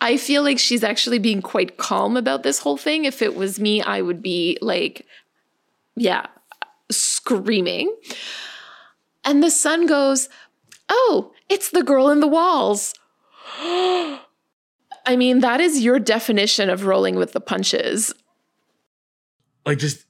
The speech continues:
Speaker 2: the way they roll with it, the way there is so much humanity in these four humans that is, like, jarring when compared to other characters.
Speaker 1: We needed to see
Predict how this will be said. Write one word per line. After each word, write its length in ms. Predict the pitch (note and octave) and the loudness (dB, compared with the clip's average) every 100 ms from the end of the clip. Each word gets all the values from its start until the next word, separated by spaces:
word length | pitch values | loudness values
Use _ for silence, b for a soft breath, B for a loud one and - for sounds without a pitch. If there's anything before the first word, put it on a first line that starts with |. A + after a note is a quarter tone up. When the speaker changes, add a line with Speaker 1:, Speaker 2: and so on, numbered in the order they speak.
| B2+ | -2
Speaker 2:
the 100 | C#3 | 2
way 140 | D#3+ | 2
they 140 | D#3 | 4
roll 360 | C3+ A2+ B2+ C3+ | 2 2 2 4
with 160 | C#3 D3 | 4 2
it, 120 | B2 | 0
the 80 | B2+ | 0
way 220 | C3+ C#3 | 2 2
there 180 | C3 A#2+ | 0 -2
is 140 | A2+ | -2
so 180 | - C3 | -2 0
much 260 | C#3 - | 0 -2
humanity 1000 | - - - - D3 B2+ A2+ A#2+ B2+ C3+ | -8 -12 -12 -4 -2 0 -2 -2 0 0
in 80 | C3 | 0
these 180 | B2 A#2+ | -2 -4
four 280 | - B2 B2+ | -6 -2 -2
humans 640 | - B2 D3+ F#3 G#3 - - | -2 -2 2 0 0 -4 -14
that 240 | A#2 A2+ | -6 -4
is, 140 | A2+ A2 | -2 -2
like, 360 | A#2+ A2 - b b b b b B2+ | -2 -4 -8 b b b b b -8
jarring 840 | A2 A2 C3+ C#3+ C#3+ A2+ A#2 G2 _ | -4 0 2 4 2 0 -10 -14 _
when 180 | C3 A#2 | -4 -4
compared 340 | C3 A2+ A#2 A#2 | -4 -4 -4 -4
to 80 | |
other 180 | A#2 A2 | -6 -8
characters. 760 | G#2 A2 F#2+ F#2 F2+ - - - _ _ _ _ _ - | -6 -6 -6 -10 -16 -16 -16 -18 _ _ _ _ _ -6
Speaker 1:
We 100 | G#3+ | -2
needed 300 | A3 A3+ A3+ | -2 -2 -4
to 120 | G#3+ | -6
see 720 | - - G3+ G3+ G3+ G3 | -4 -4 -4 -4 -4 -6